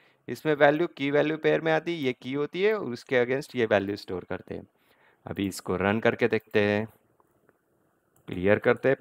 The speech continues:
पहला वाला आउटपुट, कंफ्यूज नहीं करता हूँ ज़्यादा। Go run, इसको मैंने बोला है map underscore demo dot go। अभी ये क्या बोलता है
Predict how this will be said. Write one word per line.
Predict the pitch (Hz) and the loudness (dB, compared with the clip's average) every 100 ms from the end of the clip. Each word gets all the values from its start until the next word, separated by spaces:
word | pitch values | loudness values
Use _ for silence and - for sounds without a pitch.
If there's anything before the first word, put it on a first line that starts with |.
| - | 2
पहला | 95 98 | 2 4
वाला | 98 101 | 4 4
आउटपुट, | 101 - - 143 147 - _ _ _ _ _ _ _ _ _ _ _ - | 2 -2 -4 -2 -2 -8 _ _ _ _ _ _ _ _ _ _ _ -6
कंफ्यूज | 101 104 113 110 | -4 -2 -4 -2
नहीं | 110 | -2
करता | 110 - | -4 -2
हूँ | 104 | -2
ज़्यादा। | 98 90 95 107 120 120 _ _ _ _ _ _ | 0 -2 2 2 2 -4 _ _ _ _ _ _
Go | - 104 107 | -6 -2 0
run, | 104 117 151 185 _ _ _ _ _ _ _ _ _ _ _ | 4 4 2 -2 _ _ _ _ _ _ _ _ _ _ _
इसको | - - 110 | -16 -6 -4
मैंने | 104 104 | -2 -2
बोला | 101 98 90 | 0 0 0
है | 85 | 0
map | 87 98 117 156 - _ - | 4 8 8 6 -4 _ -6
underscore | 98 95 - - 135 196 - _ _ _ _ _ _ _ _ _ _ _ _ _ _ _ - 101 | -4 -4 -6 -4 -2 -2 -6 _ _ _ _ _ _ _ _ _ _ _ _ _ _ _ -8 -4
demo | 95 98 113 98 | -2 0 0 0
dot | 90 - - | -2 -4 -12
go। | - - _ _ _ _ _ _ _ _ _ _ _ _ _ _ _ _ _ - _ _ _ | -12 -14 _ _ _ _ _ _ _ _ _ _ _ _ _ _ _ _ _ -20 _ _ _
अभी | 101 98 | -8 -2
ये | 101 | -2
क्या | 98 107 101 | 2 6 6
बोलता | 92 90 87 | 4 -6 -10
है | - - | -12 -12